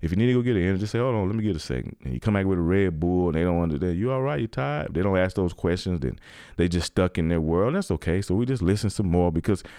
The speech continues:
people need you to lend them an ear to listen to their situation sometime, because you never know what people are going through. And the last thing I ever wanna do is lose someone because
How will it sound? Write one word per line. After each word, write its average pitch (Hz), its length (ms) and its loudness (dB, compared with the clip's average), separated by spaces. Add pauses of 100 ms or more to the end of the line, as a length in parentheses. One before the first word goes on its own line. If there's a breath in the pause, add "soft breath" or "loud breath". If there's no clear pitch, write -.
(140 loud breath)
people 165 280 2
need 104 440 0
you 90 180 0
to - 160 -8
lend 78 400 0
them 76 240 0
an 73 100 0
ear 92 220 2
to 69 260 -6 (340 loud breath)
listen 113 260 2
to 107 120 0
their 104 160 4
situation 104 720 2
sometime, 101 520 -2
because 110 260 -4
you 95 60 -2
never 147 240 0
know 139 120 2
what 123 200 0
people 107 260 2
are - 20 4
going 92 300 2
through. 90 220 0
And 80 100 0
the 69 60 0
last 127 320 -2
thing 104 200 0
I 98 140 2
ever 127 160 0
wanna 64 240 -2
do 71 240 -2
is 85 100 -2
lose 120 320 2
someone 87 460 0
because 82 300 -2